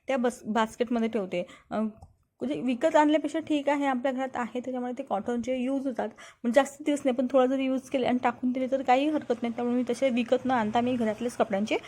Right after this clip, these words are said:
ते करत असेल. त्यासाठी मी एक छोटीशी अशी बास्केट बनवली आहे, म्हणजे ते इकडं तिकडं पडून किंवा त्याचा पसारा दिसणार नाही त्यासाठी.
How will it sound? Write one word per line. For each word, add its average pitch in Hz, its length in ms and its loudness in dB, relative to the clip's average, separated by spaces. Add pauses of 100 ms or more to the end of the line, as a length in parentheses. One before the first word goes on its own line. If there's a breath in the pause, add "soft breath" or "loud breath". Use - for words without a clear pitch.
(240 loud breath)
ते 294 80 2
करत 269 180 4
असेल. 240 220 -2
त्यासाठी 247 240 0
मी 247 100 -2
एक - 220 -10
छोटीशी 269 260 -4
अशी 262 140 -4
बास्केट 262 320 0
बनवली 240 320 2
आहे, 214 240 2 (960)
म्हणजे 233 240 2
ते 254 80 2
इकडं 240 240 2
तिकडं 240 180 0
पडून 226 360 2
किंवा 233 180 0
त्याचा 233 140 0
पसारा 240 360 0
दिसणार 220 320 -2
नाही 220 140 -2
त्यासाठी. 220 460 0